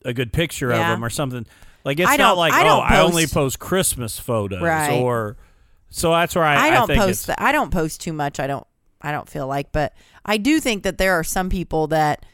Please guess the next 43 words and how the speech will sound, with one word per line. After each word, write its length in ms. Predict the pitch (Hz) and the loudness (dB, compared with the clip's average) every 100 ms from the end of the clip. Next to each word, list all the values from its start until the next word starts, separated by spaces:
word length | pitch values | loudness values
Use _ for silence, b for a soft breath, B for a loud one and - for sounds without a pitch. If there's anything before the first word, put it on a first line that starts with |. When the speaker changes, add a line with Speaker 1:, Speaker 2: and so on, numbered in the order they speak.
| b b b - | b b b -2
Speaker 2:
um, 680 | 165 160 95 - - 170 - _ _ _ _ _ | -2 -2 -4 -10 -14 -20 -20 _ _ _ _ _
that 420 | 175 175 180 160 - _ - | -8 -2 0 0 -6 _ -10
I 180 | 170 185 | -8 -6
see 300 | - 180 170 | -6 -4 -2
that, 180 | 160 139 | -2 -2
like, 220 | 156 131 _ | -4 -6 _
post, 400 | - 185 180 - | -2 0 -2 -4
like, 160 | 160 165 | -4 -4
on 120 | 170 | -6
Facebook, 500 | - 160 - 160 151 | -4 -6 -4 -6 -4
and 100 | 156 | -4
they'll 80 | 156 | -2
post, 280 | - 165 170 | -2 -2 -6
like, 160 | 143 | -8
forty 420 | - 220 214 185 | -8 -2 0 0
pictures, 720 | 165 - 175 - - 78 - - b b b | -4 -6 -8 -10 -12 -14 -18 -20 b b b
and 120 | 196 | -4
it's 140 | 196 226 | -4 0
not 200 | 233 226 | 0 0
even, 200 | 208 190 | -2 -2
like, 200 | 175 - | -4 -4
forty 300 | 202 196 185 | -4 -2 -2
pictures 480 | 190 - 185 170 165 | -4 -4 -6 -2 -2
of, 160 | 156 | 0
like, 240 | 160 151 - | -2 -4 -4
their 140 | 151 | -4
birthday, 800 | 160 165 165 - 139 117 104 147 _ | 0 -2 -4 -6 -6 -6 -10 -16 _
you 160 | 190 196 | -6 -4
know, 120 | 190 | 0
like, 180 | 202 196 | -2 -2
a 60 | |
special 340 | 180 180 165 165 | -2 -2 -2 -4
occasion. 440 | 160 147 147 147 B B B | -4 -4 -4 -10 B B B
It's 200 | 196 - | -2 0
just 200 | 202 - | -2 0
literally, 280 | 196 185 180 | 0 2 2
like, 200 | 170 156 - | 0 -2 -12
forty 400 | - 311 349 262 | -4 -2 0 0
pictures 560 | - 240 - 180 170 - - _ | 0 -2 -2 -4 -6 -8 -20 _
in 180 | 175 170 | -4 -2
the 80 | |
month 280 | 170 175 - | -2 -4 -2
of, 260 | 165 151 | -4 -4